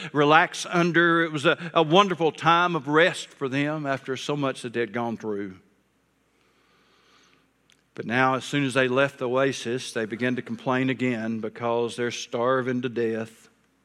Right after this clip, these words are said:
There is a mystery here that I can't explain to you. I, I looked at it several times this week. I tried to figure it out. Uh, uh, there's a mystery that I can't explain,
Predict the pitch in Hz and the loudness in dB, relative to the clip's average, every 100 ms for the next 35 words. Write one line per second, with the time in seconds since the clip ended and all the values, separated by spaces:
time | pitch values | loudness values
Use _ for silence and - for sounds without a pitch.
0 | _ _ _ _ _ _ _ - - - | _ _ _ _ _ _ _ -20 -20 -20
1 | - - - - - - 151 175 165 180 | -20 -20 -20 -20 -20 -2 4 4 4 4
2 | 196 - 143 131 131 165 156 147 160 175 | 4 2 -2 0 2 2 4 4 4 2
3 | 170 160 - 175 147 117 123 110 123 139 | -2 -4 -2 0 0 -2 -4 0 2 2
4 | 139 143 143 143 147 151 135 147 147 139 | 4 2 0 -2 -2 -2 0 0 0 -2
5 | 147 156 143 143 - 143 156 147 117 139 | 0 2 0 -4 -2 0 0 0 -4 0
6 | 139 135 131 120 127 147 135 135 139 139 | 0 0 -4 -6 -6 -6 -2 0 0 0
7 | 127 120 113 107 113 117 117 139 147 - | 0 -2 -4 -4 -4 -2 0 0 -2 -2
8 | 139 139 120 127 131 139 135 139 - 120 | -2 0 0 -2 -2 -4 -4 -6 -8 -8
9 | 117 117 120 | -6 -6 -8